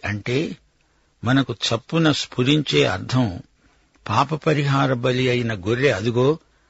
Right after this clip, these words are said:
అక్కడే నీ వాకిటనే ఉంది అని. అది అలా ఉంచండి. అసలు మార్మికమైన అంతరార్థం ఇందులో ఉంది.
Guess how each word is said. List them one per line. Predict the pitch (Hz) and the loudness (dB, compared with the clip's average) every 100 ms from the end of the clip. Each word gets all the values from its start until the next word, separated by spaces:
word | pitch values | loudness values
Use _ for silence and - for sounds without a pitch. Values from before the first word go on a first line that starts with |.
| _ - | _ -8
అక్కడే | 98 - 131 151 165 | -6 -2 0 2 4
నీ | 143 | 2
వాకిటనే | 123 107 117 - 135 139 135 | 2 0 -2 -4 -2 0 0
ఉంది | 104 113 110 120 143 | -2 -4 -2 0 0
అని. | 113 - _ _ _ _ _ _ _ _ - | -2 -6 _ _ _ _ _ _ _ _ -6
అది | 117 120 | -2 0
అలా | 117 107 | 0 -2
ఉంచండి. | 113 120 135 113 87 110 - _ _ _ _ _ _ - | -6 -4 -2 -2 -4 -10 -14 _ _ _ _ _ _ -6
అసలు | 123 170 156 | 0 2 2
మార్మికమైన | 113 101 120 151 175 - 160 160 143 | 0 0 0 2 0 -2 -2 0 0
అంతరార్థం | 123 117 147 139 135 117 120 113 | -2 -4 -4 -2 -2 -4 -4 -2
ఇందులో | 120 117 117 117 | 0 0 0 0
ఉంది. | 101 95 92 | -2 -6 -8